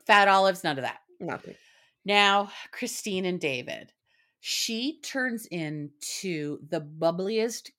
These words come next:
Speaker 1: cutest, like,
Speaker 2: Mm-hmm.
Speaker 1: twenty-five-year-old newlywed just at the
Speaker 2: Mm-hmm.
Speaker 1: mention of him.
Speaker 2: Yes.
Speaker 1: She shows
Speaker 2: She
Speaker 1: off her
Speaker 2: does.
Speaker 1: ring. She talks about what a fantastic wedding it was. It was perfect. She invited Janelle.
Speaker 2: Mm-hmm.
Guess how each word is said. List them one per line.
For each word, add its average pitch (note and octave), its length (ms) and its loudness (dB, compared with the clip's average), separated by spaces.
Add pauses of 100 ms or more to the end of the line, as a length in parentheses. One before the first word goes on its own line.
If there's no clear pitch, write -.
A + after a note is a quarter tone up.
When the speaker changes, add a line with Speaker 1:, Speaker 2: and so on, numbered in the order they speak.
(120)
Speaker 1:
cutest, F3+ 560 -2
like, D#3+ 460 2 (420)
Speaker 2:
Mm-hmm. F#3 260 -8
Speaker 1:
twenty-five-year-old F#3 960 0
newlywed C#3+ 600 0 (140)
just F#3 280 0
at F#3 100 -4
the G3 60 0
Speaker 2:
Mm-hmm. F3+ 100 0
Speaker 1:
mention D#3 380 -4
of A#2+ 100 -6
him. F2+ 220 -10 (760)
Speaker 2:
Yes. C#3 520 -4
Speaker 1:
She - 200 -10
shows D#3 280 -2
Speaker 2:
She D#3 60 -2
Speaker 1:
off D#3+ 100 -2
her C3+ 80 -4
Speaker 2:
does. C3 140 -8
Speaker 1:
ring. E3+ 400 -4 (480)
She - 100 -18
talks C#3+ 280 -2
about B2+ 260 -4
what B2+ 120 0
a B2 40 -4
fantastic B2 720 -10
wedding A3 360 -2
it A3 120 -6
was. G3+ 500 -4
It - 60 -20
was - 200 -20
perfect. G#3+ 440 -4
She C#3+ 120 -8
invited A#2 480 -8
Janelle. G3+ 720 0 (160)
Speaker 2:
Mm-hmm. G3 400 -8